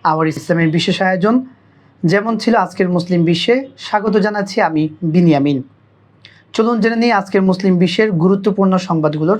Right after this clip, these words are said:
শিরোনাম। জাতিসংঘের চেতনা মরে গেছে, যুক্তরাষ্ট্রের হাত রক্তে রঞ্জিত,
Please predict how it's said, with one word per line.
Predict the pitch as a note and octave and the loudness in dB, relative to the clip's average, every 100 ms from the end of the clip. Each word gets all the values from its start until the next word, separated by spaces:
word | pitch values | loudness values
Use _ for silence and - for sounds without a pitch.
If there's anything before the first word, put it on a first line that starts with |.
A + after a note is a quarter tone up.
| - | -4
শিরোনাম। | - - E3 C3+ A#2+ G#2 _ _ _ _ _ _ _ - - - - - - _ _ _ | -6 -2 -2 -2 -8 -12 _ _ _ _ _ _ _ -20 -20 -20 -20 -20 -20 _ _ _
জাতিসংঘের | F3+ F#3 F#3+ A#3 A3 A#3 A3+ A3+ | 0 0 0 -2 -2 0 0 2
চেতনা | A3+ G3 G3 | -2 0 0
মরে | F3 F3 F3 | 2 2 2
গেছে, | D3+ - C3 B2 - - D3+ | -2 -2 -2 -2 -14 -10 -4
যুক্তরাষ্ট্রের | D#3+ D#3 E3+ D#3+ - F3+ | -4 0 -2 -2 0 0
হাত | E3+ G3+ G3+ - F3 | 2 -2 -6 -6 0
রক্তে | F#3 E3+ F#3 | 0 2 0
রঞ্জিত, | E3 D3+ C#3+ | 2 0 0